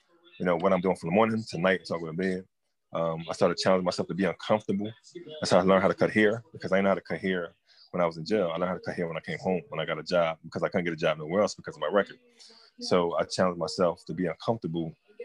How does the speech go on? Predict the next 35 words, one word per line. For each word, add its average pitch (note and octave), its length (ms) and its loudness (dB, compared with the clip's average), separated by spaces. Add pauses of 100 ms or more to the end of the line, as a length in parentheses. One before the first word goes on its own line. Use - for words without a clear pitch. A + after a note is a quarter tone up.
(140)
in G2 160 6
the F2 60 4
setting F2+ 360 4
of, E2 100 0 (120)
of E2+ 80 2
a E2 80 6
public G2+ 340 2
setting F#2 320 2
where E2+ 120 2
as E2+ 100 -2
though F2 200 2
I'm E2+ 80 -2
not F2+ 160 2
used G2 140 -2
to E2 60 -16
dealing F#2 240 2
with D#2+ 120 -6
people. D3+ 340 -2
'Cause - 120 -8
like E3+ 100 -2
I - 40 -8
said, F2 340 0
I E2+ 60 2
was E2+ 120 -4
an E2+ 80 -12
introvert. G2+ 380 -2 (640)
Um, E2 420 2
not F2+ 140 2
used F#2+ 140 -8
to F#2+ 60 -2
dealing F#2 160 2
with F2 80 -2
people D#2+ 140 -8
with D#2 80 -2
attitude, A2+ 500 4